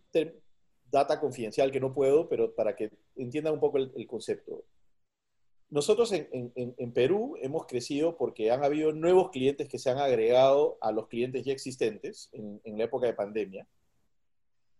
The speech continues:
Y también hemos crecido porque los clientes de esos clientes han crecido. Es decir, nosotros pusimos sobre un mapa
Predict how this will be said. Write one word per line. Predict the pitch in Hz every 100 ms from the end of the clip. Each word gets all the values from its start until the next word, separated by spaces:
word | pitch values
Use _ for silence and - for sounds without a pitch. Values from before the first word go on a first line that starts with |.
| _ -
Y | 151
también | 151 185 202
hemos | 202 202
crecido | 165 160 175 180 175
porque | 170 165 160 180 -
los | 143 143 147 -
clientes | 143 180 277 233 180
de | 180
esos | - 196
clientes | - 135 139 123 151 185 - _ _ _
han | - 151
crecido. | 151 165 247 165 95 - _ _
Es | 139 160
decir, | 160 127 - _ _ _ _ _ _ _ _ _ _
nosotros | - 135 220 262
pusimos | - 160 214 202 220
sobre | 160 123 151
un | 165
mapa | 143 110 107 -